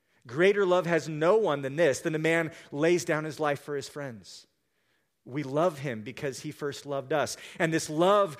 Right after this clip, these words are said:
motivates us. It pushes us like that train engine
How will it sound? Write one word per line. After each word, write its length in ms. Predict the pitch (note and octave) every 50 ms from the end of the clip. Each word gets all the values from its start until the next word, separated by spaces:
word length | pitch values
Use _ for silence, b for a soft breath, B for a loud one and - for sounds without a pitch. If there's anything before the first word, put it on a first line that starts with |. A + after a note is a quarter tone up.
| B B B
motivates 720 | D3+ D#3 E3 E3+ G3+ A#3 B3 A3+ D#3 F3+ E3+ D#3+ - - F3
us. 180 | D3+ C3 - -
It 220 | E3+ - - -
pushes 460 | - G3 A3+ B3+ - - A3 F3 C3
us 320 | D#3+ C#3+ C3+ - - - B B B B B
like 240 | - D3 D3+ D3+ D3+
that 420 | - D#3 D3 D3 - - - _ -
train 300 | - - F3+ F3 F3+ D#3+
engine 500 | C3 B2 A#2 G#2 - A2+ G2 F#2 F#2+